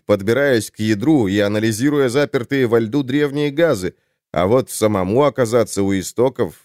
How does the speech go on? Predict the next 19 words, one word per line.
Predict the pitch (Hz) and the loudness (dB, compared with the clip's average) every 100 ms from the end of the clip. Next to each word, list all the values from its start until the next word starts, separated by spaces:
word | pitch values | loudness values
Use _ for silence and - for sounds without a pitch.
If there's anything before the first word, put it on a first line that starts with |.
| _ | _
в | - | -8
сердце | 98 113 104 107 | -2 0 0 -2
ледника, | 98 85 90 - 120 127 117 - | -2 -2 -6 -2 0 0 -2 -8
возможность | - 82 117 127 147 139 139 - | -10 -2 -2 0 -2 -2 -4 -2
редкая". | 127 127 - 71 147 _ _ _ _ _ _ _ _ _ _ _ _ _ | -2 -2 -4 -14 -14 _ _ _ _ _ _ _ _ _ _ _ _ _
"Я | - 202 226 220 | -2 2 2 0
отправился | 208 - 196 202 190 175 180 | -4 -4 -2 0 0 0 -4
с | 165 | -4
Маком, | 185 190 - 160 | -2 -2 -2 -4
чтобы | 127 - 147 151 | -4 -8 -4 -4
взять | 139 156 151 | -2 -2 -2
образцы", | 139 143 - - 160 82 - _ _ | -4 -4 -6 -6 -4 -4 -10 _ _
подхватил | 107 - 104 101 101 98 | -4 -2 -2 0 0 0
Нельсон, | 127 143 - 104 - _ - | 0 -2 -2 -4 -6 _ -2
одновременно | 107 98 104 110 139 131 117 | 0 0 0 0 0 0 0
пытаясь | 113 120 120 104 | 0 2 2 2
открыть | 95 - 120 127 101 | -4 -4 -2 -2 0
водонепроницаемый | 98 92 95 98 95 95 - 85 85 90 | 0 0 -2 -2 -4 -4 -2 -4 -2 -4
рюкзак. | 104 104 87 | -4 -6 -12